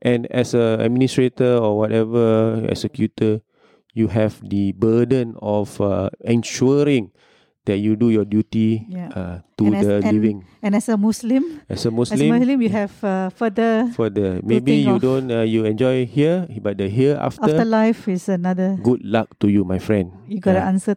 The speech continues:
Speaker 2: to God for that.
Speaker 1: Yeah, you can come up with any excuses, the fact that you are custodian or you know, but end of the day, you know, after ten years, I don't
Speaker 2: Yeah.
Speaker 1: think the money is there
Speaker 2: Yeah.
Speaker 1: anymore. But yes, this is just our ranting, but it's not so much a rant, it's more of the hard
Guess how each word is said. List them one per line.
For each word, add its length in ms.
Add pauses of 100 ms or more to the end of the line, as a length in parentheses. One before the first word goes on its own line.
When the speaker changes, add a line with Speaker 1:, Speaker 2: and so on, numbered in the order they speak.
Speaker 2:
to 80
God 320
for 80
that. 160
Speaker 1:
Yeah, 240
you 80
can 160
come 160
up 100
with 80
any 220
excuses, 640
the 80
fact 320
that 100
you 140
are 80
custodian 880
or 160
you 240
know, 240
but 240 (160)
end 100
of 140
the 80
day, 0
you 160
know, 160
after 160
ten 180
years, 220
I 160
don't 160
Speaker 2:
Yeah. 80
Speaker 1:
think 80
the 100
money 220
is 80
there 160
Speaker 2:
Yeah. 160
Speaker 1:
anymore. 160 (320)
But 160
yes, 160
this 240
is 160
just 400
our 240
ranting, 640
but 160 (320)
it's 160
not 240
so 160
much 180
a 140
rant, 320
it's 160
more 320
of 240 (720)
the 160
hard 160